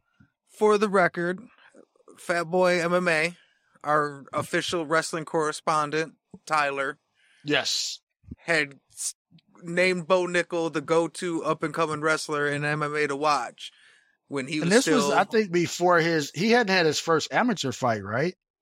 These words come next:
Speaker 1: I think he'd had, like, a couple s-, amateur
Speaker 2: Couple
Speaker 1: fights
Speaker 2: amateur
Speaker 1: in, uh,
Speaker 2: fight? Okay.
Speaker 1: uh, Jorge Masvidal's promotion.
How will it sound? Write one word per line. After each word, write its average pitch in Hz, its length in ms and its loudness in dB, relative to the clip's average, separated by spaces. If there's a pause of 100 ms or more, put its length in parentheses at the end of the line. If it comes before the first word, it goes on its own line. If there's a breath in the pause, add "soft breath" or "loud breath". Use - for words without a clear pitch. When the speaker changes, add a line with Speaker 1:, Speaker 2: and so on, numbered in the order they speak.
(160)
Speaker 1:
I 180 100 -2
think 285 220 -6
he'd 269 120 0
had, 220 220 0
like, 190 180 0
a 143 60 -8
couple 156 540 -4
s-, - 160 -10 (100)
amateur 160 360 -2
Speaker 2:
Couple 143 160 2
Speaker 1:
fights 151 200 2
Speaker 2:
amateur 175 120 4
Speaker 1:
in, 160 60 0
uh, 151 340 4
Speaker 2:
fight? - 20 -12 (140)
Okay. 120 260 -6
Speaker 1:
uh, 147 320 2 (280)
Jorge 180 360 2
Masvidal's 147 680 -2
promotion. - 680 -12